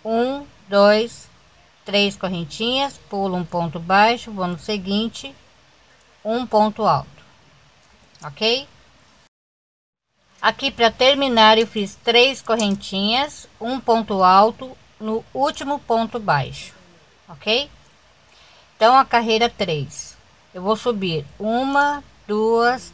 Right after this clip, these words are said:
três, quatro correntinhas, sendo que três é pra dar a altura do meu ponto e uma de espaço. Vou virar, agora eu vou segurar aqui e vou fazer mais três correntinhas,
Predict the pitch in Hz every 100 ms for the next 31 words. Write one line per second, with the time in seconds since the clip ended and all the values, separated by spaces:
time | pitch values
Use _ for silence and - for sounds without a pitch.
0 | - - 202 202 226 - - - _ _
1 | - 208 220 240 240 247 247 240 - 180
2 | 151 143 - - _ _ _ - - 214
3 | 208 196 - 170 151 - 214 226 269 277
4 | - - - 208 214 190 185 175 175 -
5 | 208 226 208 190 175 - 175 180 226 -
6 | 294 - - 220 226 220 247 269 - -
7 | 214 226 240 - 170 131 139 - - _
8 | _ - 175 185 240 190 165 175 226 -
9 | _ _ _ _ - - - 185 226 240
10 | 254 233 214 220 220 233 226 - 185 208
11 | 240 _ _ _ 190 196 208 220 214 208
12 | 202 190 - - 214 247 262 - 240 240
13 | 226 - 156 147 147 - -